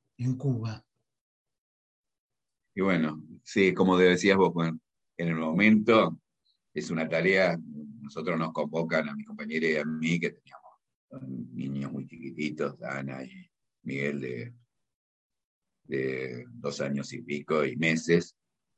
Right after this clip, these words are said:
Speaker 2: y bueno, y que era el momento en que Montoneros hablaba de una contraofensiva política porque evaluaba que se estaba deteriorando la dictadura y que había que tratar de, de golpear para empujar ese proceso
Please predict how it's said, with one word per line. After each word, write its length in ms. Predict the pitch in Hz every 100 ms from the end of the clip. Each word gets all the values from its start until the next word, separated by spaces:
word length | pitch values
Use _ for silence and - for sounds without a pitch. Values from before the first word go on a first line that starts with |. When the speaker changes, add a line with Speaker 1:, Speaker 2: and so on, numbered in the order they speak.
| -
Speaker 2:
y 120 | 67
bueno, 380 | 76 73 62 60 - _ _ _ _ _
y 640 | 76 78 76 78 78 82 - _ _ _ _ _ _
que 180 | 95 98
era 120 | 98
el 80 | 104
momento 480 | 95 95 98 104 98
en 140 | 90
que 80 | 85
Montoneros 640 | 76 76 71 73 82 85 80
hablaba 380 | 73 76 76 71
de 80 |
una 180 | 71 73
contraofensiva 720 | - - 78 - - 80 80
política 560 | 76 76 80 80 82 82
porque 180 | 71 69
evaluaba 500 | 65 69 71 69 71
que 100 | -
se 120 | - -
estaba 260 | 67 67
deteriorando 680 | 65 62 69 69 67 - 69
la 320 | 67 - _
dictadura 520 | 69 - 71 73 76
y 100 | 76
que 140 | - -
había 260 | - - -
que 280 | 60 60 _
tratar 400 | - 117 123 87
de, 280 | 62 60 - _
de 80 | -
golpear 640 | 65 67 69 69 71 73 _ _ _ _ _ _ _ -
para 180 | 65 65
empujar 460 | - - 71 71
ese 240 | 65 - -
proceso 720 | 78 - - 65 62 60